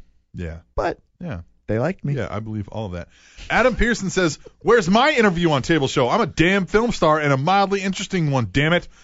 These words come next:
Speaker 1: Plus, I tweeted the table once, hashtag tweet the table."
Speaker 2: How about this?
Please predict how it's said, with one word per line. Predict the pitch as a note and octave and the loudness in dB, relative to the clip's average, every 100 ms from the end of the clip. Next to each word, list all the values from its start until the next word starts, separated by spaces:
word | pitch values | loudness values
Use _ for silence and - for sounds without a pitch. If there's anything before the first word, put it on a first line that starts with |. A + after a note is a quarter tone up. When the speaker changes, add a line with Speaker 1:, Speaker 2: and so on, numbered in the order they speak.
| _ _ | _ _
Speaker 1:
Plus, | - F#3 C#3 - | 2 2 2 -4
I | F#2 | -8
tweeted | F2 A#2+ G2+ | -4 -6 -6
the | F2+ | -6
table | B2+ G#2+ E2+ | -4 -4 -4
once, | E2 - | -6 -8
hashtag | F2 - F2+ | -10 -10 -14
tweet | - | -14
the | - | -14
table." | E2 E2 | -14 2
Speaker 2:
How | G3+ B3+ | 6 8
about | C4 G3 | 8 8
this? | A3+ E4 D#3+ - | 8 8 6 0